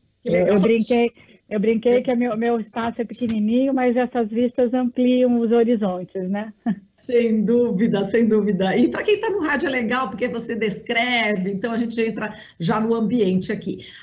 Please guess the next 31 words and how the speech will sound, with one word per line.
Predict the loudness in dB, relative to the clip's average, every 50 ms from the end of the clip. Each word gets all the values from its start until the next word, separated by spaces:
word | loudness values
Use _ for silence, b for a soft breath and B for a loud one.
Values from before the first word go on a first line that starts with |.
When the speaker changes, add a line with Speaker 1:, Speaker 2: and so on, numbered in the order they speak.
| B B
Speaker 1:
Agora, | -6 -4 -4 -2 -2 -2 0 0 0 0 -2 -2 -2
vamos | -4 -4 -6 -6 -6 -6 -4
lá, | -4 -4 -4 -4 -6
Patrícia. | -6 -8 -8 -6 -6 -4 -2 -2 -2 -4 -4 -4 -2
Essa | -2 -2 -2 -4 -4
iniciativa, | -4 -4 -4 -4 -4 -4 -6 -6 -6 -6 -6 -4 -4 -4 -4 -4 -2 -2
né, | 0 0 0 0 -2 -2
de | -2 -2 -2
entregar | -2 -2 -2 -4 -4 -2 -2 -2 -2
essa | -2 -4 -6 -10
carta, | -10 -8 -4 -2 -2 0 -2 -2 -6 -10 -12 -8 -6
né, | -4 -4
aos | -4 -6
presidenciáveis | -6 -6 -6 -4 -2 -2 -2 -2 -2 -2 -2 -2 -2 -2
é | -4 -4 -4
fruto, | -2 -2 -2 -2 -2
a | -4
gente | -4 -4 -4
sabe, | -4 -4 -4 -2 -2
de | -2 -2
uma | -2 -4 -4
articulação | -6 -8 -10 -10 -6 -4 -4 -4 -4 -6 -6 -4 -4 -4 -4 B B B B B B
promovida | -2 0 0 2 0 0 0 0 0 -2 -2
por | -2 -2
entidades | -2 -2 -4 -4 -4 -4 -4 -2 -2 -2
internacionais | -4 -4 -4 -4 -4 -4 -6 -6 -6 -6 -4 -2 0 0 0 0 -2 -4
e |
nacionais, | -6 -6 -6 -6 -6 -6 -4 -2 -2 -2 -2 -4 -4 -4 -4
né, | -4 -2 -2
desde | 0 0 0 0 -2 -2
abril, | -4 -2 0 0 0 0 0 -4